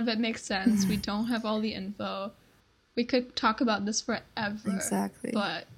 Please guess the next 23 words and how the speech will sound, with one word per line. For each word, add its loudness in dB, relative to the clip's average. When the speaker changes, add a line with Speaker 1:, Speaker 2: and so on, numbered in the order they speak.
Speaker 1:
so, -4
so 0
fascinating. 0
Speaker 2:
It 4
is. 6
And 6
I 6
still 6
have 4
to 4
f-, -4
tell 4
you 6
a 4
mini, 6
mini, 6
mini 8
story 6
Speaker 1:
<laughs> -2
Speaker 2:
to 2
end 6
this, 4
Speaker 1:
Okay. 4